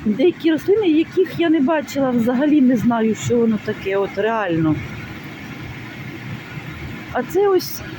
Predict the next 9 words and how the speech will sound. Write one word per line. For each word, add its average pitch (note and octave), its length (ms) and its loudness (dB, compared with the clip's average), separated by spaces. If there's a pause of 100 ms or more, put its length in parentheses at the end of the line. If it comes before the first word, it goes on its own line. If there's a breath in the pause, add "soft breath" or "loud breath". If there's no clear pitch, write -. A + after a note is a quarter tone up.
е, G#3 200 0 (400)
не B3+ 80 0
пам'ятаю, E4 540 0
як E4+ 160 0 (100)
це D#4 80 -4
кімнатна, B3+ 640 0
е, G#3 340 -4
роз-, - 540 -6
ні. G3 160 -2